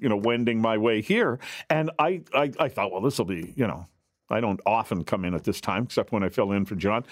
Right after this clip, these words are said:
And, um, I thought, "Well, I can cruise right along." And more or less I could, but still, it's not like it's traffic jams, but I can't. What's going on? Are those people going home,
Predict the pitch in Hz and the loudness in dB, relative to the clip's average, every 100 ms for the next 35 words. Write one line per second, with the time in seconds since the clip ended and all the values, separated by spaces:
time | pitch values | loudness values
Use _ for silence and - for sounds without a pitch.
0 | - - - 165 160 156 156 156 147 143 | -16 -16 -4 0 2 0 0 0 2 2
1 | 139 135 123 - _ 135 143 123 165 165 | 2 0 -2 -6 _ -2 0 2 0 0
2 | 123 - 151 123 117 104 95 104 143 180 | -2 0 0 2 0 2 2 2 2 0
3 | 175 240 247 156 185 131 104 - 180 90 | 2 2 2 2 0 -2 -2 0 0 0
4 | 117 _ - - - 127 170 147 - _ | -4 _ -20 -20 -6 0 0 0 -10 _
5 | _ _ _ 135 - 240 175 175 - 165 | _ _ _ -2 2 2 2 0 2 0
6 | 107 113 - - 170 247 - - 98 92 | 2 -2 -2 0 0 0 -4 0 0 0
7 | - 139 143 180 160 - - - 302 - | 0 0 2 0 -2 -12 -8 -2 0 2
8 | 233 180 113 101 135 220 233 240 214 190 | 2 2 2 0 2 2 0 -2 2 2
9 | 196 147 123 117 196 | 0 0 0 0 -2